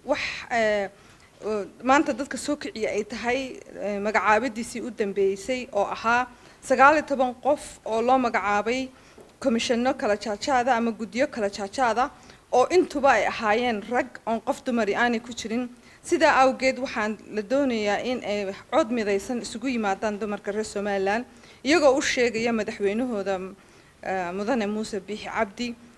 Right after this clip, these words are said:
in ay tahay in la tixgeliyo dumarka reer Somaliland, aqoontooda, waxtarkooda,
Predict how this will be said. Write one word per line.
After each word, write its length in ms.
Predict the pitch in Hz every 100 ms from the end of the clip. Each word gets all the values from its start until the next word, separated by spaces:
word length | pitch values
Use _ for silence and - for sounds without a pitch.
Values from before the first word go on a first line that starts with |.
| - -
in 180 | 330
ay 200 | - 202
tahay 520 | 202 - 240 247 254 -
in 280 | 233 262 254
la 60 | 233
tixgeliyo 680 | - 269 208 185 196 208 208 - - _ -
dumarka 320 | 247 233 226
reer 80 | 233
Somaliland, 720 | 226 208 214 202 196 190 202 - _ _ _
aqoontooda, 840 | 208 - 262 262 262 226 190 202 220 214
waxtarkooda, 840 | - - 254 - 226 185 208